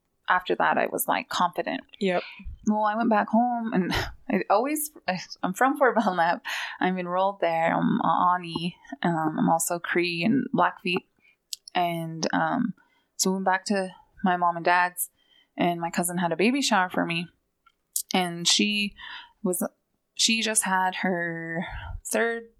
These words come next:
Speaker 1: baby, and she breastfed all of her kids. And she was a young mom, and she still breastfed. And, but with this baby, she was having issues.
Speaker 2: Mm-hmm.
Speaker 1: And so she was, like, driving, like,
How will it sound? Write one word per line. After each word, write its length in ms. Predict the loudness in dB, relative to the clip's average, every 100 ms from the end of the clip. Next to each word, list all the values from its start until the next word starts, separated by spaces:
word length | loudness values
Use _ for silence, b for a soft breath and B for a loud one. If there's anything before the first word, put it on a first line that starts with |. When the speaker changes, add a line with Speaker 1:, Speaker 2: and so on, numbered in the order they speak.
| _
Speaker 1:
baby, 300 | 0 0 -2
and 100 | 0
she 120 | 2 4
breastfed 540 | 4 2 0 0 -2 -6 B B B B B _
all 220 | 4 4
of 120 | 2
her 100 | -6
kids. 540 | -2 -2 0 2 2 0 _ -2
And 320 | -2 0 2
she 140 | 2
was 200 | 2 -2
a 60 | 0
young 200 | 0 2
mom, 260 | 4 4
and 120 | 2 0
she 120 | 0
still 260 | 2 0
breastfed. 520 | 2 0 0 -2 -4 -6 b b b b 0
And, 540 | 2 0 -2 0 0 0 0
but 240 | 0 -2
with 180 | -6 -2
this 180 | 0 0
baby, 440 | 0 0 0 -4 -6 B -2
she 180 | 0 2
was 120 | 0
having 300 | 0 0 2
issues. 560 | 2 4 0 2 2
Speaker 2:
Mm-hmm. 420 | 2 -2 -4 -4 -2
Speaker 1:
And 100 | 0
so 100 | 2
she 200 | 2 2
was, 240 | 0 0
like, 220 | -2 -2 -6
driving, 720 | -4 0 0 -2 -4 -6 -4 -4
like, 240 | -2 -4